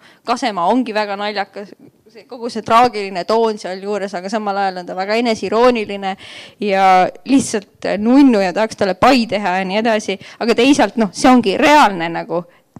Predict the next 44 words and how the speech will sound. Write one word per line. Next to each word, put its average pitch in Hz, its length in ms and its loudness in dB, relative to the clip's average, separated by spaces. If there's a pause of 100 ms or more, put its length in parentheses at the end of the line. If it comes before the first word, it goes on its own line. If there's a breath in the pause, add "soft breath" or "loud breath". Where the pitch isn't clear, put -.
(300)
vaesusest 214 560 2
välja 240 260 2
ra-, 240 220 4 (100)
rabelemine 202 560 -4
ongi 233 240 -10
reaalselt 226 480 0
väga 226 240 0
raske 208 520 -2 (340 loud breath)
ja, 196 240 2 (240)
ja 214 100 -2
me 302 160 4
ei 302 80 6
tea 302 240 4 (100)
sellest 202 320 -8
mitte 285 240 -4
midagi 190 440 -4
nagu. - 280 -14 (1500)
Kui 269 100 0
ma 240 220 4
elan 294 260 6
siin 214 200 -2
oma 202 180 -2
Tartus, 269 400 -4
oma 185 240 -2
ilusas 240 480 0
kesklinna 233 480 0
korteris, 208 500 -2
oma 202 220 -2
mingit 208 300 -6 (280)
ke-, 311 200 4
kuradi 254 280 -2
keskklassi 269 720 2
elu, 254 220 6
siis 214 120 0
ma 269 120 6
ei 254 80 0
tea, 285 260 6
mis 190 160 -6
asi 226 160 -8
on 196 100 -8
vaesus 240 360 2
ja 190 80 -6
siis 202 180 -14
see 247 120 -4